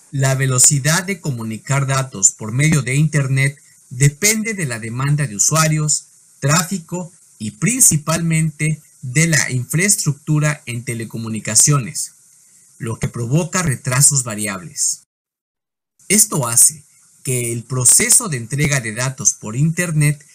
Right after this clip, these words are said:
se reciba de manera desigual a los usuarios y con retraso respecto al momento de activación del alertamiento temprano para sismos.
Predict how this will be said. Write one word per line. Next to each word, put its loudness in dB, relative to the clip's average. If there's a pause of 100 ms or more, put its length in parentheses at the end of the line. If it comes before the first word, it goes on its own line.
(220)
se 4
reciba 2
de -10
manera 0
desigual 0 (320)
a -6
los 2
usuarios 2 (360)
y -12
con -2
retraso 2
respecto -2
al -6
momento 0
de -2
activación 2 (460)
del -2
alertamiento 2
temprano 0
para -4
sismos. 0